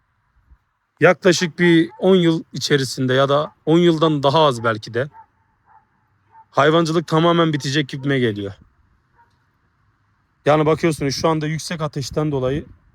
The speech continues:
biz kotur diyoruz buralarda. Dışarıda mantar diyorlar. Hayvanda mantar var mesela. Bunun tedavisini yaptık.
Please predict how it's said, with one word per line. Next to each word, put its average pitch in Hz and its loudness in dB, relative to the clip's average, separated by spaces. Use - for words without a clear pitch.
biz 156 -8
kotur 160 -6
diyoruz 117 -6
buralarda. 113 -8
Dışarıda 143 -4
mantar 143 -6
diyorlar. 117 -14
Hayvanda 151 0
mantar 151 -6
var 123 -4
mesela. 104 -16
Bunun 135 -14
tedavisini 131 -8
yaptık. 131 -12